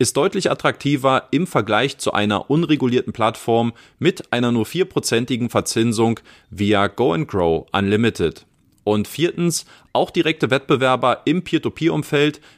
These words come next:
wie Moneyfit Smart Saver, wozu es die nächsten Tage ein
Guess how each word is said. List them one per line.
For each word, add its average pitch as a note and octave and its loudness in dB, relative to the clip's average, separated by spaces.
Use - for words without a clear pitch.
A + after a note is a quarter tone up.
wie A2 0
Moneyfit G2+ 0
Smart G2 0
Saver, A#2+ 0
wozu A2 -2
es D3 -2
die A#2+ 2
nächsten C3+ -2
Tage C3 -2
ein F#2+ -2